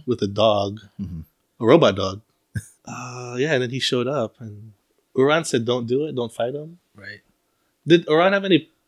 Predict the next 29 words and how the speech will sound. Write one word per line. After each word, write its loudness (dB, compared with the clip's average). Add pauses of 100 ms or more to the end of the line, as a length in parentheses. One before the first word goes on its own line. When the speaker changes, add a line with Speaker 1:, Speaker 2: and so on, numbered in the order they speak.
Speaker 1:
effect -4
over -10 (480)
Speaker 3:
I -20
don't -14
think -8
she 0
had, 0
Speaker 1:
Pluto? -12 (180)
Speaker 3:
no. -20 (300)
I -10
don't -8
think -2
she 2
had 2
those -4
kind -4
of -10
powers. -6 (560)
Speaker 1:
No, 6
in 6
terms 2
of, 4
like, 0 (480)
communicating -2
with -6
the -18
robot? -12 (160)
Speaker 3:
No. -18 (1700)
Speaker 1:
So, 6